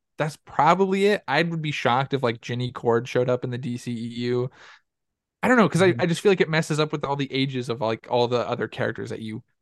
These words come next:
Speaker 1: want to do.
Speaker 2: Right.
Speaker 1: But I'm not
Speaker 2: So,
Speaker 1: sure.
Speaker 2: so is this, so do you think this is an else,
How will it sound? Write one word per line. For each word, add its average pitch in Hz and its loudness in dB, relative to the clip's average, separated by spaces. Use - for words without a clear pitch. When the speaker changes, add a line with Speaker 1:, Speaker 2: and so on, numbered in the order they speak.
Speaker 1:
want 127 0
to 120 -8
do. 104 -6
Speaker 2:
Right. 110 -2
Speaker 1:
But 123 8
I'm 117 6
not 113 2
Speaker 2:
So, - -
Speaker 1:
sure. - -16
Speaker 2:
so 143 6
is 139 4
this, 139 2
so 127 4
do 147 -4
you 135 -2
think 135 0
this 120 -4
is 117 -2
an 110 -8
else, 113 2